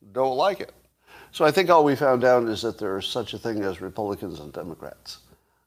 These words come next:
uh, and they just line up by their team, as you would expect. Now, let me ask you this. If the social networks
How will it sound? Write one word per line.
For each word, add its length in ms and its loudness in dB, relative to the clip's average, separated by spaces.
uh, 380 2
and 180 -2
they 120 -2
just 280 -8
line 280 -2
up 140 -4
by 140 -4
their 160 -6
team, 320 -12
as 240 -6
you 80 -4
would 100 -4
expect. 500 -8
Now, 80 -2
let 120 0
me 120 2
ask 240 2
you 60 -4
this. 380 -6
If 180 -2
the 120 -2
social 460 -2
networks 880 0